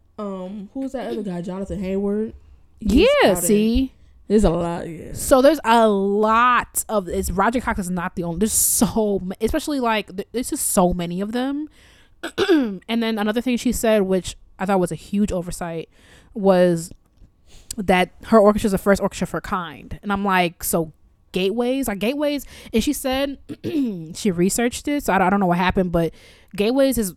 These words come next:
Speaker 2: like, probably the biggest and then also Chineke is a huge, I mean, Chineke is closer to you, sis. And then, um, the other one I'm not gonna say, even though they're doing great things, I'm not gonna say. So,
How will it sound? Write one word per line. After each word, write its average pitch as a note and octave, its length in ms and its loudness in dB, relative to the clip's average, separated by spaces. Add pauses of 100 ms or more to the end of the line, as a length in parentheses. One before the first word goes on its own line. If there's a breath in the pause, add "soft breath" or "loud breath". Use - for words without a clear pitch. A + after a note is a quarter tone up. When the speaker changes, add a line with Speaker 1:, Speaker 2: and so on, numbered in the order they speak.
Speaker 2:
like, F3+ 180 -2
probably G#3 420 2 (380)
the F3 100 0 (200)
biggest A#3 600 0 (840)
and G#3+ 120 0
then G3 340 -2 (120)
also F3+ 180 -6
Chineke C4 760 -4
is G3+ 140 -4
a - 40 0
huge, - 800 -2
I A#3 60 0
mean, F3 280 0 (180)
Chineke E4+ 220 -2
is D3+ 100 -2
closer - 240 0
to - 100 -6
you, G#2+ 140 -8
sis. - 460 -12 (520 soft breath)
And G3+ 200 2
then, F#3 640 0 (340)
um, G3 640 2 (640 soft breath)
the G3+ 80 2
other A3+ 100 4
one A#3 100 2
I'm G#3 60 0
not F#3+ 120 -2
gonna E3 100 -4
say, D3+ 240 -4
even F3 160 0
though F3+ 60 2
they're F3 100 2
doing E3+ 160 0
great D#3+ 180 -2
things, D3+ 140 -6
I'm D3 80 -8
not D3 80 -10
gonna - 80 -12
say. - 280 -10
So, A3+ 520 6